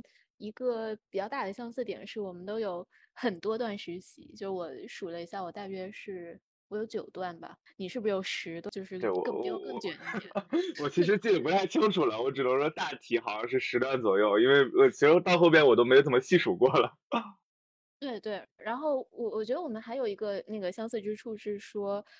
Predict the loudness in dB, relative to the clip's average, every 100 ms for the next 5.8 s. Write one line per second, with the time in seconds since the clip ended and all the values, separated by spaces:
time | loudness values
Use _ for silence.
0 | _ -10 -8 -6 -6 -6 -10 -10 -10 -8
1 | -8 -8 -10 -8 -8 -8 -12 -14 -12 -10
2 | -8 -10 -12 -12 -12 -14 -18 -12 -10 -10
3 | -12 _ _ -14 -12 -12 -14 -18 -14 -10
4 | -10 -8 -10 -10 -12 -12 -10 -10 -10 -14
5 | -12 -8 -6 -6 -8 -10 -18